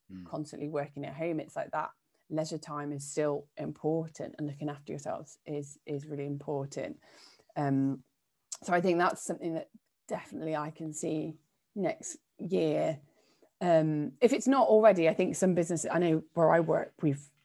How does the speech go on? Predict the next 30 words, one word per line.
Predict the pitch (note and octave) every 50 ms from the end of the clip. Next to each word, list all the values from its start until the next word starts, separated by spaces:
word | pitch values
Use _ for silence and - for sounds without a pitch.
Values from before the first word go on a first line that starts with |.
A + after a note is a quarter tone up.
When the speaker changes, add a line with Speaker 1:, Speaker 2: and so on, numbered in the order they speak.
| _ _ -
Speaker 2:
really | - E3 D#3 D3+ D3 C#3
focused | C#3 E3 D3 C#3 C#3+ - -
on | C#3 C#3+
wellbeing | D3 D3 C#3 C#3+ D3 D3
and | C#3+ C#3+
mental | C#3+ C3+ C#3 C#3+
health | C#3+ D3 C#3+ C#3 C#3+ - _ _ _ _ _ _ _ _ _ _ _ _ _ _
the | - D3+
back | C#3+ D#3 D3 -
end | D#3+ D3 C#3+
of | C#3
this | C3+ C#3+ C#3+ -
year | D3+ D3+ D3 D#3 D3+ - - _ _ _ _
as | F3 D#3+ -
a | E3+ D3
result | D#3 D#3 D3+ D#3+ D#3 E3 -
of | F#3+
the | E3
pandemic, | C#3+ - - D#3 D#3 E3 D#3 D#3 D3+ D#3 - -
being | D#3 D#3 D#3 D#3+
aware | D#3 D#3 D#3 D3 - G3 F#3 F#3
of | E3 - -
<clears throat> | _ D#4
the | D4+ B3 G#3+ F#3 D#3+ - _ - - - - - _ _ _ _ _ _ _ _ _ _ - -
consequences | - - F#3 F3 - - F#3 E3 D#3 - D#3+ D#3+
of | D3+ C#3
that. | D3+ D3 - - - - - _ _ _ _ _ _ _ _ _ _ _ - - -
But | G3+ F3 E3+
I | E3
think, | - - E3+ D#3+ D3 C#3+ -